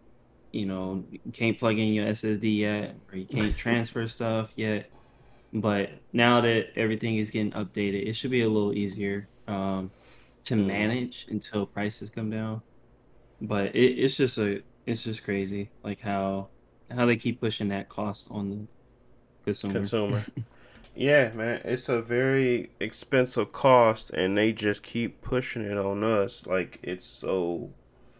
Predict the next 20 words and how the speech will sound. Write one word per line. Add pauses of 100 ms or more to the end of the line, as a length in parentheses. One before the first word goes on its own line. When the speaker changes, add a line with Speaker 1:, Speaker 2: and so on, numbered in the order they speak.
(880)
Speaker 2:
the
best.
It's
like, (280)
and
then
these
games
don't
care
about
none
of
that,
man.
They
like, (720)
they
like,
"Bro,